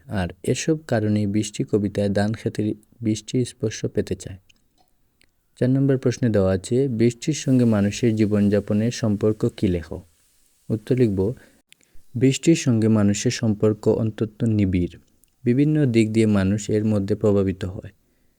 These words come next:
কৃষিপ্রধান দেশ হিসেবে বাংলাদেশ প্রতিটি অঞ্চলে নানা রকম ফসলের আবাদ হয়। আর সেজন্য ফসলের সেচ এই বৃষ্টির পানি অনেক প্রয়োজন। কেননা দীর্ঘদিনের দাবদাহে মাঠঘাট শুকিয়ে চৌচির হয়ে যায়।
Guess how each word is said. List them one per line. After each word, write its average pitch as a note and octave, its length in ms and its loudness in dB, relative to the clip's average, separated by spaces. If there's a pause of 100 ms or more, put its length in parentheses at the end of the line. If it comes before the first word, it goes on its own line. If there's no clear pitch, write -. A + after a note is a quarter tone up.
(220)
কৃষিপ্রধান D3 600 2
দেশ G#2+ 280 2
হিসেবে A2 400 2
বাংলাদেশ G2+ 540 0
প্রতিটি C#3 400 -2
অঞ্চলে G2 400 0
নানা G2+ 320 0
রকম G#2+ 340 -2
ফসলের A#2 480 -2
আবাদ F2+ 400 -2
হয়। E2+ 180 -10 (580)
আর F#2+ 120 -2
সেজন্য B2+ 480 0
ফসলের C3+ 460 0
সেচ G#2+ 540 -2
এই G#2 220 0
বৃষ্টির A2 420 -2
পানি A2 240 -2
অনেক G2+ 300 -4
প্রয়োজন। F2+ 440 -2 (520)
কেননা B2 440 0
দীর্ঘদিনের B2 600 2
দাবদাহে A2 580 0 (680)
মাঠঘাট G#2 800 0
শুকিয়ে A2 400 -2
চৌচির G#2+ 440 -2
হয়ে F2+ 220 0
যায়। G2 200 -10